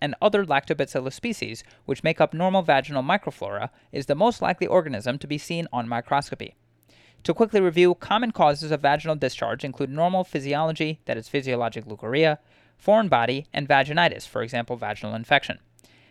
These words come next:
Pathologic discharge due to vaginitis is typically malodorous or discolored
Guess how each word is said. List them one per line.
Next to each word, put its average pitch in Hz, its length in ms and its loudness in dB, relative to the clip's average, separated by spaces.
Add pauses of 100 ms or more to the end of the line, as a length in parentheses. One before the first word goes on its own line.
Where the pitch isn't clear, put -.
Pathologic 160 580 2
discharge 156 480 4
due 151 120 -2
to 139 120 -8
vaginitis 135 580 0
is 135 100 -6
typically 156 400 -2
malodorous 156 680 2
or 143 140 -2
discolored 185 580 2